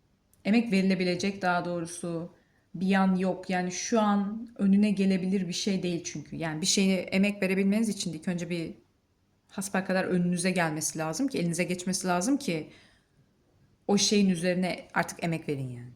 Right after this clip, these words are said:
Ama bu şey öyle bir noktaya gelebiliyormuş gibi durmuyor. Ee,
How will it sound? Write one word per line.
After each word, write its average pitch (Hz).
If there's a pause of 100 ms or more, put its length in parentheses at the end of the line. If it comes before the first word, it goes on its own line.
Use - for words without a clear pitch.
(920)
Ama 202
bu 247
şey 240
öyle 220
bir 208
noktaya 202
gelebiliyormuş 196 (300)
gibi 190 (1400)
durmuyor. 170 (920)
Ee, 156